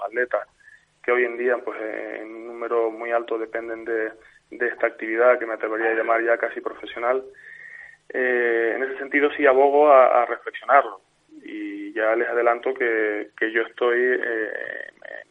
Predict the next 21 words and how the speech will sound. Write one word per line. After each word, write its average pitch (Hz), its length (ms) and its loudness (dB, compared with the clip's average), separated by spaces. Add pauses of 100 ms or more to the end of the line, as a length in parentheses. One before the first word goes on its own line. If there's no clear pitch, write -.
predisposición 117 920 0 (480)
a, 113 80 -6
a, - 960 -8
oye, 131 260 -6
pues - 240 -14
a, 104 240 -2
a - 160 0
organizar, 113 680 2
a 123 120 -4
celebrar, 127 640 6
a - 60 -2
buscar 139 340 -2
las 151 140 0 (100)
fórmulas 143 500 0 (360)
para 117 280 2
que 110 680 0
se 113 180 -6
salve 131 300 4
de 120 80 0
alguna 120 260 0
manera, 123 500 2